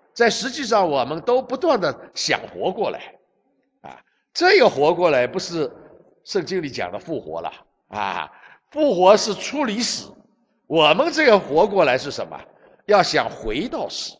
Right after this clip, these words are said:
对不对啊？要回到死。所以这个道理，今天弟兄姊妹在圣经里面那个生和死的意义啊，啊，用我们这个社会上的理解，是不是有一点辩证的，对不对啊？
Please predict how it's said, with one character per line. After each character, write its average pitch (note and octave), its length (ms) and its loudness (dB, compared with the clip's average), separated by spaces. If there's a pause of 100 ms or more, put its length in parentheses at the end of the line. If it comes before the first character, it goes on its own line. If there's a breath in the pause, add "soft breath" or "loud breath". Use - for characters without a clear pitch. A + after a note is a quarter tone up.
对 - 100 -10
不 G3+ 60 -8
对 G2+ 120 -8
啊？ D#2 120 -8 (400)
要 A2 100 -12
回 G#2 260 -18
到 B1 180 -16
死。 - 300 -20 (420)
所 C4 120 -8
以 C#4 80 -4
这 E4 400 0
个 A#3 100 4
道 C#4 320 2
理， A#2 240 -6 (300 loud breath)
今 A#3 180 -10
天 A3+ 220 0
弟 A3+ 60 -18
兄 A3+ 120 -2
姊 D#3 160 -10
妹 D#3+ 120 -4
在 G3 160 0
圣 G#3 260 -2
经 C4 180 -12
里 D#3+ 120 -10
面 C3+ 280 -8
那 F3+ 200 -4
个 D3 100 -4
生 B3 340 -4
和 E3+ 220 -2
死 B2 220 -12
的 B2+ 120 -4
意 C#4 120 -10
义 F#3+ 400 -10
啊， F#2 80 -8 (1080)
啊， A2 220 -8
用 D3+ 160 -6
我 B2 140 -4
们 C3+ 180 -6
这 D3+ 100 -8
个 D3 80 -4
社 F3+ 260 -2
会 D#3+ 120 -2
上 D3 200 -2
的 C#3 100 -2
理 B2 180 -10
解， C3 240 -6 (220 loud breath)
是 G3 180 -10
不 G3 80 -4
是 F#3 160 -6
有 A#2+ 160 -6
一 G3 80 -6
点 A#2+ 300 -10
辩 F3 260 -4
证 E3 300 -4
的， - 160 -20
对 B2+ 100 -6
不 B2 60 -4
对 B2 120 0
啊？ - 320 -2